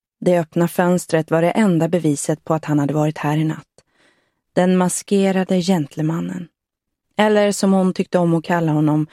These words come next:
min maskerade älskare. Hela hennes kropp längtade efter honom.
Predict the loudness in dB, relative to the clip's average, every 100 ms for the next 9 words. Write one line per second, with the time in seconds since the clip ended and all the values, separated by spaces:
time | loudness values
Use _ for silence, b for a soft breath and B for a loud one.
0 | B B B B B 0 2 4 2 2
1 | 2 0 -2 -2 0 2 0 -2 -6 -4
2 | -4 -4 -6 -8 -8 -8 -10 _ _ _
3 | _ _ _ _ _ _ _ 2 4 4
4 | 4 4 2 0 -4 -2 -2 -4 _ 0
5 | 2 0 -2 -2 -2 -4 -8 -6 -6 -6
6 | -12